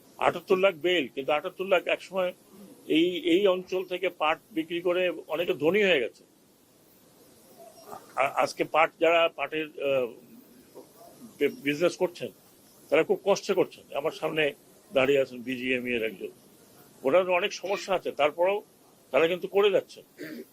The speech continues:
তারা কাঁচা পাট বেশিরভাগ দিচ্ছেন। তা আমরা আশা করি যে ভবিষ্যতে আপনারা একটা ইন্টারনাল মার্কেট পাবেন বড়, এবং একই সাথে কাঁচা পাটটা হয়তো আপনি কম করবেন, কিন্তু ব-, বা-, বা-, বাই প্রোডাক্টগুলো আপনারা বেশি করে করবেন।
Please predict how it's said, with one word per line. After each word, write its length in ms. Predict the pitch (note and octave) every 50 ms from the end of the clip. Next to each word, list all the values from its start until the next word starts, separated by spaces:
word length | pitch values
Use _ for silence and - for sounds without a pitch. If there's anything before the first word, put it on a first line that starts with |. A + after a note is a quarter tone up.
| _ - - - - - - - - - -
তারা 160 | B2 D#3 -
কাঁচা 320 | - D3+ D#3+ D#3 E3 F3
পাট 220 | F3 F#3+ G3 G3+ F3
বেশিরভাগ 480 | D#3 E3 - - E3+ D#3+ D#3+ D3 B2
দিচ্ছেন। 320 | G#2 A#2+ - - - G2 - - _ _
তা 80 | -
আমরা 240 | - - A#2 D3+ D#3
আশা 200 | D3+ D3 - F#3
করি 300 | F#3 - E3+ D3 D3+ F3+ - - - - - - - - _ -
যে 80 | - A#2
ভবিষ্যতে 540 | - - C3 F3 F3+ - - F#3 E3 F3+ F3
আপনারা 280 | D#3 - - D#3+ D#3+
একটা 180 | D3 - - D3
ইন্টারনাল 400 | C3 C3+ C3+ E3 E3+ F3 F3+ F3
মার্কেট 280 | E3+ E3 - - - - _
পাবেন 320 | D#3 D#3 D#3 E3 D#3+ C#3
বড়, 220 | C#3 D3 D#3 G3 - - - - - - - - - - - - - - - - - - - - -
এবং 280 | - A#2 B2 C3+ C#3 -
একই 280 | - A#2+ B2 - E3+
সাথে 340 | D3+ - F3 F3 F3+ F#3 A3+ - - _ - - -
কাঁচা 280 | - D#3 E3+ - G3 F#3+
পাটটা 340 | - F#3+ F3+ - - - D#3+
হয়তো 200 | D#3+ D#3 - D3
আপনি 200 | - - C#3+ B2+
কম 240 | - C#3+ C#3 C3+
করবেন, 240 | - D3 D3 E3 E3
কিন্তু 160 | C#3+ A#2+ B2+ - -
ব-, 140 | - B2+ - - - - - _ - - - -
বা-, 120 | - B2
বা-, 180 | A#2 - B2 A#2+
বাই 220 | G#2+ D3 D3 D3+
প্রোডাক্টগুলো 480 | D3+ - D3+ C#3+ D3+ C3 A#2+ D3 C#3 C3
আপনারা 280 | A2+ - A#2 A#2+ A2 G2+
বেশি 200 | G#2+ G#2 - -
করে 140 | - G2 G2+
করবেন। 300 | - F2+ E2+ D2+ - -